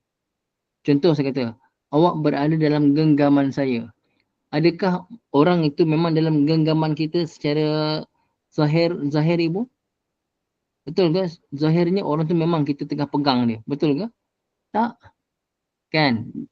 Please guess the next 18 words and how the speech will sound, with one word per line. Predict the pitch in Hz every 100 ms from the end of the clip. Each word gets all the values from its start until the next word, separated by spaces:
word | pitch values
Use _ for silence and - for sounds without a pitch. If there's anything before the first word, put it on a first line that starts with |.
| _
Kita | 139 147 147
buka | 160 139
genggaman | 147 151 156 147
kita, | 147 185
tak | 120
ada | 135 151
pun | 170
orang | 160 160 156 185
tu. | 233 _ _ _ _ _ -
Tapi | 127 185 202 -
maksudnya | 143 151 160 233 247 _ _ -
dalam | 139 139 165 156 - _ _ _ -
penguasaan | 156 156 151 147 - 143 135 131
kita. | 123 123 120 107 _ _ _ _ _ _ _ _ _ -
Ha, | 117
dalam | 117 139 139
penguasaan | - 151 147 143 - 135
kita. | 123 120 120